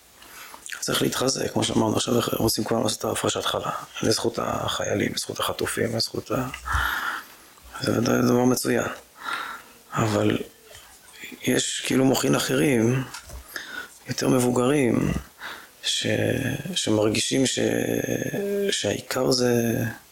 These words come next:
כאילו, מי, מי שבמנטליות כזאת, אז מה שאני הולך להגיד עכשיו, זה אפילו,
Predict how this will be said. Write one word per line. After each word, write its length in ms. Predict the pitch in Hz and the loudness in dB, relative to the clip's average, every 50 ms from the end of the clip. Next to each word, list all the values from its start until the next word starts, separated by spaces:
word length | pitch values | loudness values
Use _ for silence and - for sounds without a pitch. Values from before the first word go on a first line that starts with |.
| - - - - - - - - - - - - - - - - - - - - - - - - 254 - - - - - - - - - - - - - - - - - - - - - - - - - - - - - - | -20 -10 -2 -2 -2 -2 -2 -6 -12 -18 -20 -20 -20 -20 -20 -20 -18 -8 -4 -4 -2 -2 -4 -6 -10 -20 -20 -20 -20 -20 -20 -20 -16 -14 -12 -12 -12 -14 -14 -16 -16 -18 -18 -20 -20 -20 -20 -20 -20 -20 -20 -20 -18 -10 -8
כאילו, 200 | - - 127 123 | -4 0 2 4
מי, 200 | 117 127 135 127 - | 4 4 2 2 2
מי 140 | 139 156 | 2 2
שבמנטליות 1500 | - - - 156 135 123 123 117 113 - 117 117 120 117 117 - 120 117 - - 117 113 110 107 - 143 143 160 156 147 139 | 2 2 2 2 4 4 4 2 2 2 4 4 6 6 6 6 4 2 4 2 2 4 4 2 2 0 2 4 4 4 4
כזאת, 440 | - - 120 117 131 147 147 - - 113 113 113 127 - | 2 2 2 2 2 2 0 0 0 0 2 2 2 2
אז 120 | - 113 113 | 0 2 2
מה 120 | 127 139 | 2 2
שאני 160 | 143 - 135 | 4 2 2
הולך 120 | 139 135 127 | 2 2 2
להגיד 220 | 127 127 135 127 | 2 2 4 4
עכשיו, 340 | 120 - - 143 147 123 113 | 2 0 0 0 2 2 2
זה 80 | 110 | 2
אפילו, 480 | 107 - - 135 139 127 120 113 107 101 | 2 0 2 2 4 4 4 2 0 -2